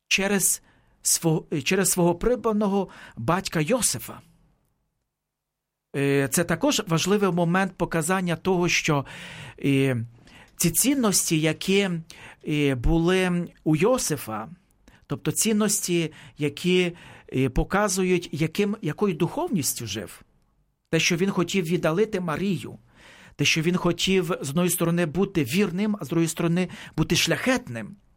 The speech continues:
говорить про одне, яке мав серце,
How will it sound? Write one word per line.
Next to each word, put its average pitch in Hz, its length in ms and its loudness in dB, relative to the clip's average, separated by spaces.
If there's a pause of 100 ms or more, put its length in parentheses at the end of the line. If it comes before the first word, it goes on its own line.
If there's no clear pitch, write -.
(380)
говорить 196 360 0
про 175 120 2
одне, 180 320 0 (220)
яке 156 240 2
мав 180 160 2
серце, 220 560 0